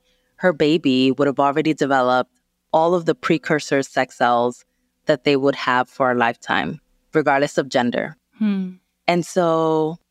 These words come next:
Speaker 1: that means that in that very moment, those tiny little cells would be what would later develop into that mother, that pregnant mother's grandchildren.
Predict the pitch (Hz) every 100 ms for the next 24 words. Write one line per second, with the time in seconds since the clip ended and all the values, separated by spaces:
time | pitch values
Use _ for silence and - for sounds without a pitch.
0 | _ _ _ - 202 226 208 185 151 160
1 | - 190 214 220 226 214 180 180 165 147
2 | 139 131 123 - - 165 160 - 180 202
3 | 208 196 180 165 - 139 123 - - _
4 | _ _ _ - 151 156 - 151 143 139
5 | 139 - 160 151 156 147 147 156 180 160
6 | 143 143 151 185 - 156 151 - 139 139
7 | 156 160 151 147 170 165 147 - 160 151
8 | 160 151 143 143 151 151 - _ - 143
9 | 143 143 139 - - - -